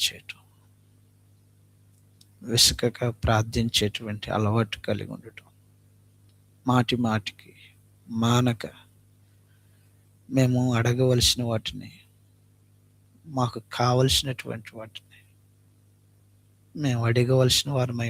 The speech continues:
ఉన్నామని మాకు నేర్పిస్తున్నందుకు మీకు స్తోత్రాలు. హిజ్కియా తన జీవిత దినాలకు సంబంధించినటువంటి అత్యంత క్లిష్టమైన పరిస్థితుల్లో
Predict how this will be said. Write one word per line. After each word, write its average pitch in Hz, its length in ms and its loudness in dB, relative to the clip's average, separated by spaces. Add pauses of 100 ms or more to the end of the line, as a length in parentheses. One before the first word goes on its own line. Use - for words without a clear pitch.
ఉన్నామని 110 480 -6
మాకు 104 180 -4 (120)
నేర్పిస్తున్నందుకు 110 960 -4
మీకు - 200 -2
స్తోత్రాలు. - 640 -12 (1900)
హిజ్కియా 117 520 2 (2000)
తన 113 180 4 (120)
జీవిత 123 280 0 (120)
దినాలకు 127 520 2
సంబంధించినటువంటి 117 1120 -2 (1600)
అత్యంత 117 540 0 (180)
క్లిష్టమైన 120 520 0 (120)
పరిస్థితుల్లో - 720 -6